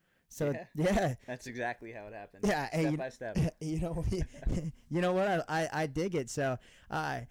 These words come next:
Speaker 1: you know, in a very shortened version, you know, could you just kinda explain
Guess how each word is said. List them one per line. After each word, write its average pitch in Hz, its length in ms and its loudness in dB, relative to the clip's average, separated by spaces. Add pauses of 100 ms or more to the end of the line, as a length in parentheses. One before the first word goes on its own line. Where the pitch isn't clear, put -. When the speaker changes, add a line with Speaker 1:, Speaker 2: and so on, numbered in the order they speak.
(280)
Speaker 1:
you 165 80 2
know, 180 200 4
in 180 120 2
a 170 80 4
very 190 320 6
shortened 175 420 4
version, 160 480 2 (320)
you 151 120 -2
know, 147 260 0
could 151 180 2
you 143 140 2 (600)
just 202 180 2
kinda 202 200 2
explain 165 640 2